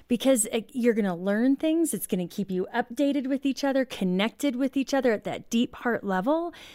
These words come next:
vulnerable, and it just breeds that deep heart connection that we long for.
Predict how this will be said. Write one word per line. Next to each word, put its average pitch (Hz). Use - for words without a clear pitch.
vulnerable, 262
and 226
it 196
just 262
breeds 208
that 190
deep 226
heart -
connection 196
that 180
we 180
long 165
for. -